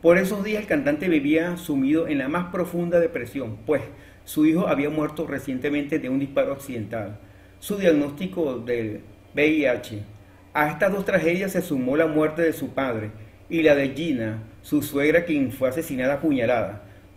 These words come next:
Todo esto hundieron al cantante en un gran panorama realmente sombrío.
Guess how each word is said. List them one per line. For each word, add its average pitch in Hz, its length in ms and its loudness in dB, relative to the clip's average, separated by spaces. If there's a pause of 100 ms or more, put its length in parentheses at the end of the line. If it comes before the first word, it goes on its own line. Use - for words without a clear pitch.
Todo 196 260 2
esto 196 180 -4
hundieron 160 440 0
al 165 100 0
cantante 139 640 -2
en 131 100 0
un 151 120 2
gran 156 360 0
panorama 135 520 0
realmente 135 600 -2
sombrío. 110 580 -6